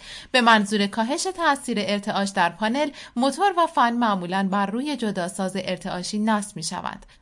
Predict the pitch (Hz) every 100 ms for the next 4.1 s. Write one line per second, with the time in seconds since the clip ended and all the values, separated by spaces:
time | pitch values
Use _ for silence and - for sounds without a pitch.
0 | _ 240 269 254 220 208 196 175 196 240
1 | 330 285 220 240 226 233 208 254 330 349
2 | - 381 415 277 214 - 220 214 226 196
3 | 180 175 175 226 185 170 170 - 180 196
4 | -